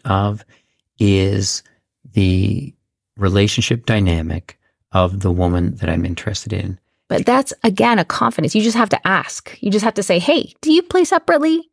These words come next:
Speaker 2: And if she says yes, cool, then follow up and make a plan. If she says no, okay, cool. That's <laughs> fine too. 'Cause you've said that to me so many times.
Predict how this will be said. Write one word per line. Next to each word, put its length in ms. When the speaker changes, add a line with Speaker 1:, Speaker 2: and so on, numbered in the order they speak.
Speaker 2:
And 120
if 100
she 160
says 340
yes, 400
cool, 340
then 160
follow 340
up 140
and 80
make 140
a 40
plan. 360
If 100
she 160
says 260
no, 300
okay, 460
cool. 480
That's 280
<laughs> 80
fine 340
too. 300
'Cause 180
you've 120
said 200
that 180
to 80
me 80
so 140
many 160
times. 320